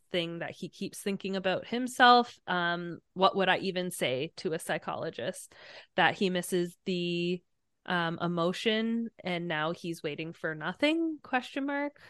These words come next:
Um, we find out that sometimes he stops by the Bearskin on his way home from work, um, and he's reflecting on how he lifted Kevin up, um, and then everything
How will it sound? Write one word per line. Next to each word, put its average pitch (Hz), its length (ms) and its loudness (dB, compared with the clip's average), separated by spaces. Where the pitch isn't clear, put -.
Um, 170 760 -6
we 233 100 2
find 214 280 8
out 202 120 6
that 170 140 2
sometimes 202 380 2
he 208 100 -2
stops - 380 2
by 185 200 6
the 175 320 2
Bearskin 226 480 4
on 185 120 2
his 180 180 -2
way 180 140 4
home 180 240 -2
from 190 240 0
work, 196 440 4
um, 175 800 0
and 175 420 -2
he's 185 240 -6
reflecting 170 540 -2
on 156 140 -6
how 180 220 -2
he 175 460 -4
lifted 170 440 -4
Kevin 185 400 4
up, 170 500 2
um, 165 580 -2
and 170 200 -2
then 156 160 -2
everything 160 800 -4